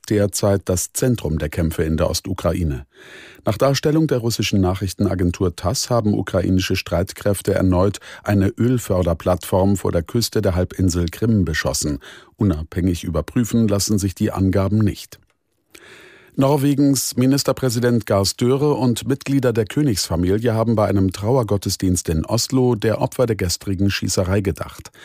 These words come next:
Ein Mann hatte im Zentrum der Hauptstadt in der Nähe eines Clubs, der als Treffpunkt von Homosexuellen gilt, zwei Menschen erschossen.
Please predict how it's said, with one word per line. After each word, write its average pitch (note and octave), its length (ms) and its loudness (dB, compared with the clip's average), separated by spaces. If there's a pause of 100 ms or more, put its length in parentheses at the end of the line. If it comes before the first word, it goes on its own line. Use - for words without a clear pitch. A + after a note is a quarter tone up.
(320)
Ein F#2 160 2
Mann F#2+ 280 4
hatte F#2 180 -2
im D2+ 200 -4
Zentrum F2 480 0
der E2 120 0
Hauptstadt F2+ 480 -2
in D#2+ 180 -2
der C#2+ 140 -2
Nähe E2+ 300 2
eines C#2+ 260 -4
Clubs, - 340 -4 (300)
der G2 100 2
als F#2 180 -2
Treffpunkt G2 640 -2
von F2 400 0
Homosexuellen G2 800 0
gilt, F#2+ 260 0 (160)
zwei G#2+ 240 0
Menschen G2+ 460 0
erschossen. C2+ 540 -6